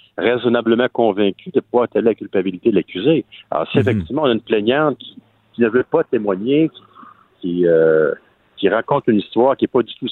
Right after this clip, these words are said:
Speaker 1: ce, ce qu'elle, ce qu'elle avait raconté précédemment à, à la police, ben, on, on a un problème, on a une difficulté, là, euh, importante. Alors, faut
Speaker 2: Ouais,
Speaker 1: composer
Speaker 2: mais
Speaker 1: avec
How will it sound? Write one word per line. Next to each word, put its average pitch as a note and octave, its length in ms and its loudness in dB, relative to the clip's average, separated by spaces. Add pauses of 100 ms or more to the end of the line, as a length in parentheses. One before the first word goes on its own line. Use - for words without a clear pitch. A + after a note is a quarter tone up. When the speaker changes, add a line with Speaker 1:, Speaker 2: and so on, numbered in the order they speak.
(120)
Speaker 1:
ce, F#2+ 120 -2
ce - 100 -10
qu'elle, F#2 240 2
ce - 60 -8
qu'elle G2+ 140 0
avait G2+ 140 0
raconté F#2+ 380 -2
précédemment G2 600 -2
à, F2 280 2
à - 20 2
la F2 100 2
police, D#2+ 400 0
ben, D#2+ 160 0
on, - 380 -8
on G2 40 2
a G#2+ 40 0
un G#2+ 40 -2
problème, A2 380 0
on G2 60 0
a - 20 0
une F#2+ 60 -2
difficulté, F2+ 640 -2
là, F2 100 0
euh, D#2 340 -2
importante. - 480 -4 (440)
Alors, - 200 -4
faut D3+ 80 -2
Speaker 2:
Ouais, C#3+ 220 2
Speaker 1:
composer A2+ 140 -2
Speaker 2:
mais G#2 60 -2
Speaker 1:
avec F#2+ 140 0